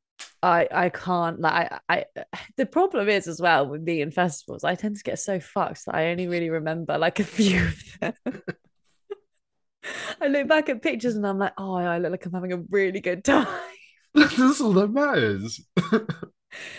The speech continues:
Speaker 1: But one that actually really sticks out to me, I don't think it's by any means the best set I've ever seen, but it,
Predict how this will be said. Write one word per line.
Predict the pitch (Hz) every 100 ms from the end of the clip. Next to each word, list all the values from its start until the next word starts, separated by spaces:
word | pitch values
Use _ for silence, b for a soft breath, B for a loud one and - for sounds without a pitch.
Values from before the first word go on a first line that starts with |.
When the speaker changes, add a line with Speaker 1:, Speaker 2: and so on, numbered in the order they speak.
| B B -
Speaker 1:
But | 247 -
one | 220 262 320 285
that | 254 208
actually | - 220 208 202
really | 180 190 180
sticks | 175 - - 175
out | 160 -
to | -
me, | 98
I | 147
don't | 185 196
think | 208 190
it's | 151 - -
by | 165 160
any | - 170 165
means | 151 147 -
the | 147
best | 143 - -
set | 135 -
I've | 147
ever | - 147
seen, | - 110 101 147
but | 139 - - -
it, | 143 -